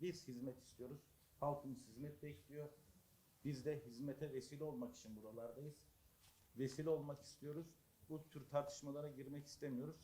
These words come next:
Ama belli ki bizim mikrofonlarımızı kapatmak, Çerkezköy'ün gerçeklerini duymasını engellemek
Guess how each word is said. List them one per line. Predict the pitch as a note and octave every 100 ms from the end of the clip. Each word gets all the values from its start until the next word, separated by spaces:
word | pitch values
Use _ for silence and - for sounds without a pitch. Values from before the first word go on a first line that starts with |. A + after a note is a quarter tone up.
| - -
Ama | D3+ C#3+ D3+ - - - -
belli | A#2 D#3 D#3+ D3+
ki | - C#3 D#3 - - - A2+
bizim | A2+ B2+ C3+ C3 D#3+
mikrofonlarımızı | E3 C#3+ - C#3+ C#3 C#3+ C#3 C#3+ C#3 C#3+
kapatmak, | - C3 C#3 - C#3 D3 - - - -
Çerkezköy'ün | - C3+ C3+ D3 - C#3 C#3 C3+
gerçeklerini | C3 C3+ C3 - A#2+ C3+ B2
duymasını | A#2 B2+ C3 B2 - - C3 C3+ C3 -
engellemek | C3 C3+ B2 A#2+ B2 D3+